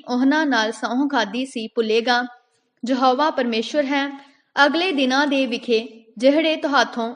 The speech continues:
ਅੱਗੇ ਸਨ, ਅਰਥਾਤ ਉਸ ਦਿਨ ਤੋਂ ਜਦ ਪਰਮੇਸ਼ਰ ਨੇ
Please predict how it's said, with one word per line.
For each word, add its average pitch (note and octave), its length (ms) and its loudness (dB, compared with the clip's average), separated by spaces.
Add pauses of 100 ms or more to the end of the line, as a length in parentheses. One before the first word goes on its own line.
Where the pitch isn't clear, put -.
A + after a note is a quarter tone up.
(120)
ਅੱਗੇ B3+ 280 2
ਸਨ, A#3 380 -2 (200)
ਅਰਥਾਤ A#3+ 500 -2 (100)
ਉਸ E4 220 -2
ਦਿਨ B3 340 0
ਤੋਂ A3 260 -4
ਜਦ B3+ 340 0 (100)
ਪਰਮੇਸ਼ਰ B3 480 0
ਨੇ A3+ 220 -2